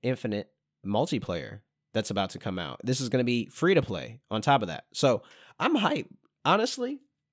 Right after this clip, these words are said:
I'm, I'm super hyped because from what I heard, yes, they modernized old school Halo. So it's not gonna be a Twitch shooter, which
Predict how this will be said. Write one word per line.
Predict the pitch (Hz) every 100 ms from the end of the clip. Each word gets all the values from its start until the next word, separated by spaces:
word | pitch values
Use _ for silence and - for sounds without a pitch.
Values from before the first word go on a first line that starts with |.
| _ -
I'm, | 160 143 131
I'm | 156
super | - 165 135
hyped | 131 113 -
because | 101 113 101 - _
from | - 127 113
what | 131
I | 143 139
heard, | 156 139 135 139 _ _ _ _ -
yes, | 113 135 135 -
they | 101
modernized | 98 104 127 147 151 143 143 139 139 - - _ _ -
old | 147 160 147 127
school | - 110 101 90 90 - _ _ _ _ _ _ -
Halo. | 117 98 113 - _ _ _ _ _ -
So | 135 123
it's | 104
not | 131 127 98
gonna | 127
be | 110 131 123 117
a |
Twitch | - - 143
shooter, | - 143 139 127 131
which | 113 -